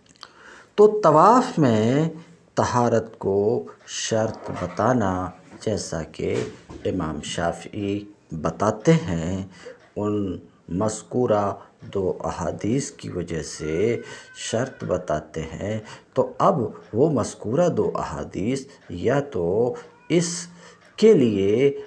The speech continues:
आयत तवाफ़ वलियतवफ़ू, इसके लिए बयान तफसीर हो, तो बयान तफसीर हो, तो शारे कहते हैं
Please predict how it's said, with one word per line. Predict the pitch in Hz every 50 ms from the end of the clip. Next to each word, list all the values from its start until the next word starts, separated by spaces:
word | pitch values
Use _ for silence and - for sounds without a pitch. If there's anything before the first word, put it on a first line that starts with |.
| - _ - -
आयत | 98 98 95 90 - - 90 85 85 -
तवाफ़ | 92 95 104 113 127 127 120 - - 101
वलियतवफ़ू, | 87 69 - - 87 90 90 90 110 123 - - - - 101 90 85 87 82 - - 87 95 117 139 131 - - - _ _ -
इसके | 127 120 - - - 104
लिए | 90 87 85 87 90 95 117 127 123 - - - _ - -
बयान | 87 87 87 82 76 76 90 92 107 123 120 - - - _ _ _ -
तफसीर | 127 120 - - - - - 175 208 240 247 196
हो, | 113 95 98 95 98 101 104 104 - - - _ _ -
तो | - 117 98 90
बयान | 90 104 107 107 101 98 98 95 92
तफसीर | - 95 92 - - - 131 147 147 127
हो, | 104 87 95 98 95 92 92 - - - - _ -
तो | 165 160 131 110 -
शारे | - - 160 147 - 92 82
कहते | - - 82 80 - - - 98
हैं | 95 98 - 95 95 -